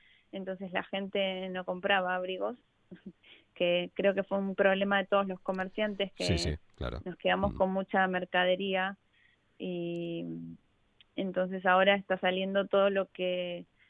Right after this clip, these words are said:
Speaker 1: lo que había, lo que no se vendió en noviembre, diciembre.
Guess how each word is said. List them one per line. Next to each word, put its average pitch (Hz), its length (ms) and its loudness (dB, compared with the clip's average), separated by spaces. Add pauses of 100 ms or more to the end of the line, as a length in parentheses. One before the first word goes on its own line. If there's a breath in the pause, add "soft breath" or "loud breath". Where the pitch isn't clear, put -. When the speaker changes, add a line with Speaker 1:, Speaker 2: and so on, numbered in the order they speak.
(340 soft breath)
Speaker 1:
lo 185 180 -10
que 175 180 -6
había, 180 520 -2 (1600)
lo 180 160 -6
que 185 80 -2
no 185 160 -2
se 202 60 0
vendió 185 260 0
en 190 180 -2
noviembre, 180 440 -2
diciembre. 180 600 0